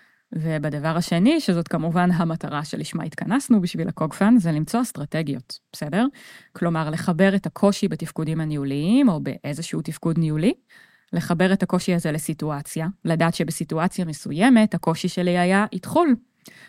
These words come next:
או הקושי שלי היה זיכרון וויסות רגשי, לדעת ממש לאפיין מה לא עבד באותה סיטואציה, למה היה לי כל כך קשה, למה היה לי כל כך לא טוב,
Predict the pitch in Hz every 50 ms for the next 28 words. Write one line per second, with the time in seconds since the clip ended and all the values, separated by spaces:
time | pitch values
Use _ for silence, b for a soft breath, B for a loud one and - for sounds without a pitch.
0 | B B - 175 - - 185 - - 214 190 - 185 180 175 170 165 165 170 175
1 | 180 185 180 - 190 185 - 175 156 151 170 180 185 180 165 175 - - - -
2 | 190 185 - 170 170 156 - - 247 185 151 151 - - 165 160 175 220 240 -
3 | 202 185 185 208 233 - - 247 175 160 - - 185 185 214 202 170 160 151 143
4 | b b b b b b b b b b b _ - 160 165 180 185 190 175 165
5 | 156 175 170 147 160 156 - 160 160 - 165 - - 151 147 147 - - - 143
6 | 165 - _ _ _ _ _ - 165 175 185 190 196 180 165 160 160 160 160 160
7 | - 160 147 - 160 - - 147 143 - - 143 143 - _ _ _ _ _ _
8 | - 160 165 180 185 185 170 160 156 156 156 156 - - 151 - 147 151 - -
9 | - 160 - - 139 160